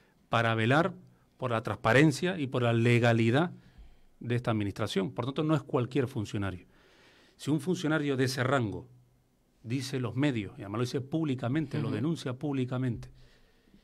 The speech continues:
Speaker 1: que aquí hay una trama corrupta orquestada por ciertos funcionarios, ciertos políticos y ciertos empresarios que supera a Marbella, y estamos hablando que en el caso de Marbella hubo un expolio de casi trescientos millones de euros,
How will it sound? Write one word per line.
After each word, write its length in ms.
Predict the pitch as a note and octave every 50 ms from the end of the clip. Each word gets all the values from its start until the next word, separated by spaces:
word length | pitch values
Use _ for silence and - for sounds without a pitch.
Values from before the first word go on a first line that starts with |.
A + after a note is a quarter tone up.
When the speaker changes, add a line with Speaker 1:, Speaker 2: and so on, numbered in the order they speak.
| _ _ _ _ _ -
Speaker 1:
que 80 | -
aquí 160 | - - - D3+
hay 40 |
una 140 | D#3 D#3 C#3
trama 320 | B2+ D3+ D3 C#3+ C#3 C3 B2+
corrupta 500 | C3 A#2+ A#2+ D#3+ C#3+ B2 - - F2 - _ _ _ _ _ -
orquestada 600 | A#2 A#2 A2+ - G#2+ - - D3+ D#3 D#3 D3+ C#3+
por 160 | - C3+ B2
ciertos 440 | B2+ - D3 C#3 - D#3 C#3 C3 -
funcionarios, 600 | - E3 D3 B2+ - C#3+ B2+ G#2 G#2 F2+ - - - - _ _ _ _
ciertos 420 | - - - D#3 D#3 D3+ - - B2+
políticos 560 | - C#3+ C3 B2+ A#2 - A2+ G2+ - - - - _ -
y 80 | - A2+
ciertos 400 | - - D#3 D3+ - E3 C#3+ C#3
empresarios 560 | C3 B2+ C3+ A#2 - - A#2+ G#2+ F#2+ E2+ - - _ _ _ _ _ _ _
que 160 | - - C3+ A#2+
supera 420 | - - A#2 G#2 - D#3 D#3+ D#3
a 40 | C#3
Marbella, 540 | B2 A2+ G#2 G2 G2+ A2+ A2 G#2 G#2 C#3 - - - - _ _ _ _ _ _ _ _ _ _ _ _ _ _ _ _ _ _ -
y 80 | - -
estamos 320 | - - A#2+ B2+ B2+ B2
hablando 300 | B2+ C3 C3 C3+ C3 B2+
que 80 | B2+ B2
en 40 |
el 120 | A#2 A2 A#2+
caso 260 | - D3 C3 B2+ -
de 80 | B2+ B2
Marbella 500 | A#2+ A#2 A2+ A#2 C#3 C#3 B2+ A2 F#2+ - - - - - - - - _ _ _
hubo 160 | - C#3 C3+ C3+
un 140 | C3+ B2+
expolio 560 | A2+ G2 - - D#3+ D3+ C#3+ C3 B2 A2+ G#2+ G#2
de 160 | A2 G#2 -
casi 340 | - C#3+ C#3 B2+ - C3+ B2
trescientos 680 | B2+ - A#2 A2 G#2+ - - D3 C#3+ C3+ - C3+ B2
millones 360 | A#2 A#2+ B2 B2+ A2+ A2+ G#2
de 100 | A2 A#2
euros, 300 | B2+ C3+ A3+ A3+ F3+ F#3+